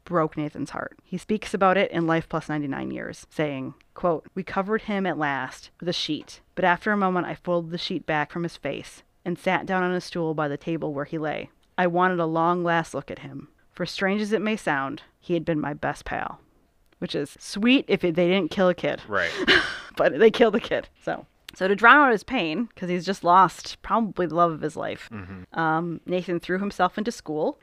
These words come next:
Speaker 1: and then he started working as an x-ray technician. In September nineteen forty-four,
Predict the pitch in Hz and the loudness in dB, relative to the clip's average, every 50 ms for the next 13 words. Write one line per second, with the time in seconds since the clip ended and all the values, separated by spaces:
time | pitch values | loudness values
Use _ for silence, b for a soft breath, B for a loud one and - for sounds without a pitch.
0 | _ - 170 175 175 175 170 170 175 180 - _ _ - 175 165 156 160 151 - | _ -6 -2 0 0 0 0 0 -2 -4 -6 _ _ -6 -2 -2 -2 -2 -2 0
1 | 151 151 151 139 - - - 165 165 160 156 160 - - - - - - - 156 | -2 0 0 -2 -6 -8 -4 -4 -4 -4 -4 -6 -2 -4 -4 -4 -4 -8 -8 -8
2 | - - - _ - 139 - - 165 226 302 - _ _ _ - 190 180 - 196 | -6 -8 -12 _ -12 -14 -8 -4 -2 -2 -2 -4 _ _ _ -4 -4 -2 -2 -6
3 | - - - 262 262 269 302 294 277 262 254 254 - 262 240 - - 226 220 208 | -8 -4 0 2 4 6 6 6 6 4 2 0 0 -4 -4 -2 -2 -2 -2 -2
4 | 175 - - - 277 330 285 185 143 123 123 - | -4 -8 -4 -2 2 4 4 4 2 2 -2 -6